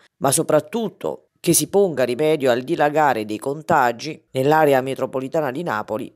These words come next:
pare siano state prese delle decisioni che ancora una volta vanno a discapito degli altri bisognosi di cure. Ne parla il vicepresidente del Consiglio regionale Valeria Ciarambino, che auspica la costituzione di un tavolo di lavoro in regione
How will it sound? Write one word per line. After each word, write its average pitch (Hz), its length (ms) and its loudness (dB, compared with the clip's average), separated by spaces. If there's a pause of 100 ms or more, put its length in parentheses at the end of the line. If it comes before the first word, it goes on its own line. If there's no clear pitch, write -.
(120)
pare 226 400 2
siano 175 360 -6
state 120 420 -8
prese 147 320 -10
delle 127 180 -4
decisioni 170 680 -2
che 147 120 0
ancora 139 300 4
una 143 160 2
volta 98 380 0
vanno 135 280 -2
a 131 40 -4
discapito 131 760 -2
degli 98 240 -6
altri 127 260 -6
bisognosi 131 540 -10
di 135 100 -8
cure. 147 480 -4
Ne 208 160 -2
parla 151 440 2
il 135 100 -4
vicepresidente 151 720 -4
del 127 160 -6
Consiglio 143 400 -4
regionale 139 600 0
Valeria 135 500 0
Ciarambino, 131 640 -6
che 127 160 -2
auspica 127 580 0
la 143 140 0
costituzione 180 680 -6
di 170 100 -4
un 165 140 -6
tavolo 175 300 2
di 143 100 -6
lavoro 170 300 -2
in 165 80 -2
regione 143 460 -6